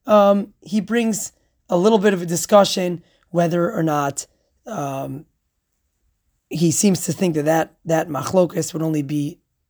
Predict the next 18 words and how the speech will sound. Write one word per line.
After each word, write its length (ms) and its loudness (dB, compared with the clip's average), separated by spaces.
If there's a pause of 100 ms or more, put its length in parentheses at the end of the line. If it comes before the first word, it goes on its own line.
(120)
the 140 -10
chutzner 640 2
of 100 4
an, 80 2
of, 400 0
of 260 -2
a 60 -4
church, 520 -2 (260)
kind 160 -2
of 80 -4
the, 160 -8 (100)
the 260 -10
outer 240 4
courtyard, 680 6
but 80 -10
that 140 -2
maybe 260 -6
everybody 640 -4